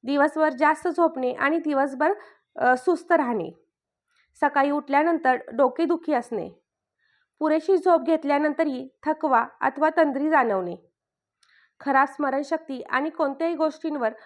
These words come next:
लक्ष केंद्रित करण्यास असमर्थता. या स्लीप ॲपनियाचा उपचार कसा केला जाऊ शकतो? एक, वजन कमी करा.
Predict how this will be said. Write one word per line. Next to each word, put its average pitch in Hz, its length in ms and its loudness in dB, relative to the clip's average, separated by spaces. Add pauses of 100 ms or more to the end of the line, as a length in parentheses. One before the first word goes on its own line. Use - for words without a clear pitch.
(160)
लक्ष 302 300 -4
केंद्रित 330 480 -2
करण्यास 285 380 -2 (140)
असमर्थता. 240 720 -4 (2250)
या 294 160 8
स्लीप 320 280 6
ॲपनियाचा 320 520 6
उपचार 330 360 2 (300)
कसा 320 240 4
केला 311 300 4
जाऊ 208 180 2
शकतो? - 580 -8 (1000)
एक, 277 300 8 (300)
वजन 285 400 6
कमी 285 240 6
करा. 190 280 4